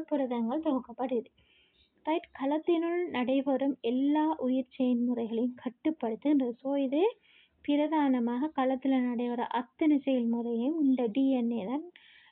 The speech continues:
டி என் ஏ அல்லது ஆர் என் ஏ ரெண்டும் கட்டுப்படுத்து. So, இது நியூ-, நார்மலா நாங்க சொல்ல nucleic ஆசிட்னு சொல்லி. So, இவர் தான் மெயினா கட்டுப்படுத்துறார். Right? If உயிர் செயற்பாடுகளை கட்டுப்படுத்துவதற்கு தேவையான தகவல்கள் டி என் ஏ யில் காணப்படுகின்றன. So, டி என் ஏ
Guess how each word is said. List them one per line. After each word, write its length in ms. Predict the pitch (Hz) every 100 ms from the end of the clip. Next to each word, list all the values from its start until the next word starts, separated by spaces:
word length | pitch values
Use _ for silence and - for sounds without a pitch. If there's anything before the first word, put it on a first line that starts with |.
| -
டி 120 | 269
என் 240 | 254 226 247
ஏ 80 |
அல்லது 320 | 277 240 240 254
ஆர் 240 | - 240
என் 120 | 233 220
ஏ 80 |
ரெண்டும் 340 | 226 247 240 349
கட்டுப்படுத்து. 540 | 359 226 220 220 220 226
So, 180 | 277 254
இது 200 | 240 226
நியூ-, 280 | 247 247 247 -
நார்மலா 360 | 226 233 226 262
நாங்க 260 | 285 240 226
சொல்ல 280 | - 240 302
nucleic 500 | 302 233 220 240 196
ஆசிட்னு 540 | 226 - 208 226 226
சொல்லி. 300 | 180 233 294 _ _ _ _ _
So, 140 | - -
இவர் 320 | 240 247 247
தான் 220 | - 254 381 320
மெயினா 320 | 240 240 320
கட்டுப்படுத்துறார். 800 | - 320 226 220 208 - - - _
Right? 260 | - 311 339 -
If 180 | 262 -
உயிர் 380 | 247 269 294
செயற்பாடுகளை 680 | - 285 269 247 226 226 240 240
கட்டுப்படுத்துவதற்கு 840 | 226 226 180 - 240 - 196 - 220
தேவையான 580 | - 233 240 247 226 220 247
தகவல்கள் 640 | 254 240 240 226 233 403 - - - _ -
டி 160 | 262 285
என் 200 | 254 226
ஏ 80 |
யில் 180 | 240 320
காணப்படுகின்றன. 720 | 320 247 220 220 233 220 220 220
So, 160 | 269
டி 180 | 240 240
என் 260 | 254 269 277
ஏ 120 | 320